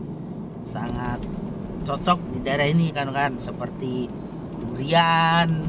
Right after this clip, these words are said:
nangka, cempedak, nah, dan lain-lainnya. Ini tetap karet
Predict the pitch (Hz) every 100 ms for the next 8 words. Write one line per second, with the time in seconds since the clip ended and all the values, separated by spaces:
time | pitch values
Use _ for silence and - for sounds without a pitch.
0 | 160 - - - - - - - - -
1 | - - - - - - - 151 156 -
2 | 160 160 156 135 151 151 165 160 - -
3 | - - - - 120 117 113 110 113 -
4 | - 123 123 131 147 131 127 113 104 -
5 | - - - - - - - - - -
6 | - - - - - - - 120 135 -
7 | 110 - 127 - - - - - - -
8 | - - - - - - - - - -
9 | - - - - - - - - - -
10 | - - - - - 127 147 156